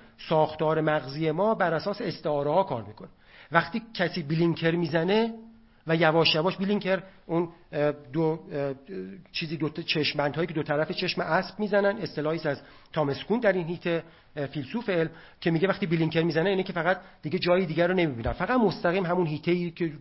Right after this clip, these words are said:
جلوشون هست رو می‌بینن و میگه دانشمندانی که در علم عادی کار می‌کنن اونهایی هستن که دقیقاً در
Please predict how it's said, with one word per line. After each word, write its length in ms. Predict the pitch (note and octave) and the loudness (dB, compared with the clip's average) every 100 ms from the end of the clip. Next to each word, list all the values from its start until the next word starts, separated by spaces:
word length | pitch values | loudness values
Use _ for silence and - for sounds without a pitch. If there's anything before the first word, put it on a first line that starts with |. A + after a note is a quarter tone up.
| D3 | -8
جلوشون 400 | C#3 C#3 C3 C3+ | -4 -2 -2 -2
هست 240 | D#3+ E3 | -4 -2
رو 60 | C#3 | -4
می‌بینن 360 | C#3 C3+ C#3+ D#3 - - D3+ | -2 0 0 0 -8 -10 -2
و 80 | |
میگه 160 | C#3+ F3+ | 0 2
دانشمندانی 760 | F3 D3 D3 E3 C#3+ C#3+ F3+ E3 | 2 2 2 2 2 2 2 2
که 80 | |
در 200 | D3 C#3 C3 - - | 2 0 0 -14 -4
علم 220 | E3 D3+ D#3 | 2 2 2
عادی 340 | D3 D3 E3 | 2 0 -2
کار 200 | - D#3 | -2 -2
می‌کنن 300 | D3+ E3+ G3+ | 0 0 2
اونهایی 340 | A3 D#3+ F#3 | 2 2 2
هستن 260 | F#3+ F#3 F#3 | 2 2 0
که 100 | F#3 | 0
دقیقاً 300 | D#3 C#3+ D#3 | 0 0 0
در 240 | E3 C#3+ | 2 0